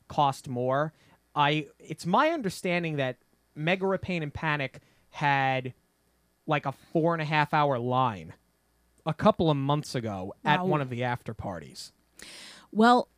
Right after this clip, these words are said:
Speaker 2: maybe that's something. Supposedly we're getting a new country in Epcot. I think you'd be remiss not to put Grease in there. And, you know, th-, this is obviously a great vehicle for them
Speaker 1: Yeah,
Speaker 2: to
Speaker 1: before
Speaker 2: see
Speaker 1: we
Speaker 2: them more.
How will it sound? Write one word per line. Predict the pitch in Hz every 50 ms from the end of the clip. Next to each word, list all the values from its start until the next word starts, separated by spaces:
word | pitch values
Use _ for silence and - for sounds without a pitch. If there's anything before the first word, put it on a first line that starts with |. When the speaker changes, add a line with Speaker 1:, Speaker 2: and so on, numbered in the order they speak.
| _ -
Speaker 2:
maybe | 233 202 214 220 220 240 247
that's | 233 240 233 233 226 -
something. | - 240 226 226 220 - 233 226 220 214
Supposedly | - - 214 190 196 220 214 220 226 233 220 220 226
we're | 220 214 208
getting | 202 214 208 208 208
a | 202
new | 202 208 202
country | 190 - 214 202 202 - - 202 196
in | 190 190
Epcot. | 185 185 - - 196 185 185 185 180 - _ _ _ _ _ _ _ _ -
I | 190 180
think | - 214 208 196 180
you'd | 196 202 180
be | 180 196 190 190
remiss | 190 180 185 196 185 185 190 202 220 226 202 - - - - - - _ _ _ -
not | 214 208 202 - -
to | - -
put | - 220 - -
Grease | 196 202 214 202 - -
in | 190 180 175
there. | 175 170 165 170 170 160 - -
And, | - 180 175 175 175 160 - -
you | - 190 185 180
know, | 170 156 151 175 214 - _ _ _ _ -
th-, | 180 - 185
this | 185 185 - -
is | 190 - - - - - -
obviously | 170 185 185 185 190 185 - - 190 185
a | 185
great | 185 190 196 196 180
vehicle | 175 226 262 233 - 185 185
for | - - 185 185
them | 170 160 160 160 175 -
Speaker 1:
Yeah, | 160 151
Speaker 2:
to | 139
Speaker 1:
before | 143 147 - - 247 285 294
Speaker 2:
see | 247
Speaker 1:
we | 214
Speaker 2:
them | 190 196
more. | 190 190 226 247 202 147 -